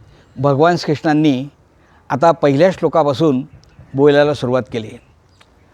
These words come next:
मंडळी, आपण अद्यापर्यंत खूप चांगल्या पद्धतीने प्रतिसाद दिलेला आहे. अजूनही जास्तीत जास्त प्रतिसाद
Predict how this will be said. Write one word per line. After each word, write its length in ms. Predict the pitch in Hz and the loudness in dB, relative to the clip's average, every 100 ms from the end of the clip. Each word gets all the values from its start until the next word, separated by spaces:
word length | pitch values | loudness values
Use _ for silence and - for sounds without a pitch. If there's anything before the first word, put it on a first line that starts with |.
| _ _ _ | _ _ _
मंडळी, 440 | 143 147 156 170 175 - - - - - _ | 0 4 4 2 -2 -10 -20 -20 -20 -20 _
आपण 220 | 156 185 196 | -4 -2 0
अद्यापर्यंत 640 | 156 170 214 180 165 175 | 2 2 2 2 0 -2
खूप 240 | 160 190 - | -4 -6 -2
चांगल्या 280 | 160 170 196 | 0 0 0
पद्धतीने 420 | 165 147 175 202 | 0 -2 -2 -4
प्रतिसाद 440 | 180 131 135 165 | -4 -6 -2 -2
दिलेला 340 | 151 131 131 120 | 0 0 0 -2
आहे. 220 | - 113 - _ _ _ _ - - - - | -6 -16 -20 _ _ _ _ -20 -20 -20 -4
अजूनही 440 | 131 143 170 208 | 0 2 2 0
जास्तीत 320 | 165 135 185 165 | 0 0 -2 0
जास्त 300 | 180 - 202 | 0 0 -4
प्रतिसाद 600 | 160 143 143 151 135 | -4 -4 -2 0 0